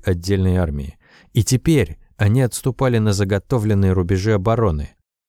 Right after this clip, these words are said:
Одна часть армейцев отходила к Керчи, занимая акманайские позиции, другая — к Севастополю,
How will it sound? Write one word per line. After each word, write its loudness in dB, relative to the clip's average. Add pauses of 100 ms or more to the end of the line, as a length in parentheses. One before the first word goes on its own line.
(200)
Одна 2
часть -2
армейцев 0
отходила 0
к -10
Керчи, -4 (140)
занимая 2
акманайские 0
позиции, -2
другая — 0 (220)
к -14
Севастополю, -2